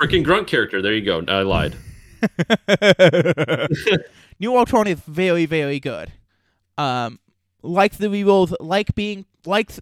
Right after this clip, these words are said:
Speaker 2: people being, uh, sent into him.
Speaker 1: Yep.
Speaker 2: Which is
Speaker 1: Yeah, yeah. Uh, Scott leadership powers Ultron fabulously.
Speaker 2: Yeah.
Speaker 1: It's real good.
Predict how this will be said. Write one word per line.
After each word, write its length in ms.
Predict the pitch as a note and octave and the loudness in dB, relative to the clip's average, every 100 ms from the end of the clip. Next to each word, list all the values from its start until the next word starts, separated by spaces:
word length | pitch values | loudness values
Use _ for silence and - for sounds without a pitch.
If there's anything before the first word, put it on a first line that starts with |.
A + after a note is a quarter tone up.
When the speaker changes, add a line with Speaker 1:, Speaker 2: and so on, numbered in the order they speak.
| - | -10
Speaker 2:
people 380 | - A3 A3+ F#3+ | -6 -4 -4 -2
being, 380 | G3+ F#3+ F#3+ - _ _ _ - | -2 -2 -6 -16 _ _ _ -8
uh, 220 | D3 A#2+ - | -6 -6 -10
sent 360 | - G3+ G3 - | -10 -8 -10 -14
into 380 | F#3 F#3 - E3+ | -14 -12 -10 -6
him. 380 | G#3 A3 F4 - _ _ _ _ _ _ _ _ _ - | -6 -6 -8 -20 _ _ _ _ _ _ _ _ _ -8
Speaker 1:
Yep. 200 | C3 - _ _ _ _ _ _ _ _ | -8 -8 _ _ _ _ _ _ _ _
Speaker 2:
Which 560 | C3+ C#3 - - - - _ _ _ _ _ _ _ _ _ _ _ _ _ _ _ _ _ _ _ _ _ | -10 -10 -10 -14 -16 -20 _ _ _ _ _ _ _ _ _ _ _ _ _ _ _ _ _ _ _ _ _
is 180 | D#3 C3+ | -6 0
Speaker 1:
Yeah, 60 | B2+ | 2
yeah. 300 | A#2+ G2+ - - | 2 0 -4 -10
Uh, 240 | A2 A2 F#2+ - | -10 -10 -12 -14
Scott 380 | - - C3+ C3+ | -12 -6 -4 -4
leadership 480 | C3 A#2+ A#2+ F2+ | -6 -6 -8 -10
powers 360 | - G#2+ G2 F2+ | -8 -4 -2 -2
Ultron 580 | F#2 - E2 D#2 E2 - _ _ _ | -4 -8 -10 -10 -12 -16 _ _ _
fabulously. 720 | - E2 D#2+ C#2 - - - - | -8 -8 -6 -10 -12 -14 -14 -10
Speaker 2:
Yeah. 160 | F3 | -6
Speaker 1:
It's 120 | C#3+ F2+ | -6 -6
real 180 | F2 | -6
good. 220 | D2 C#2 | -6 -10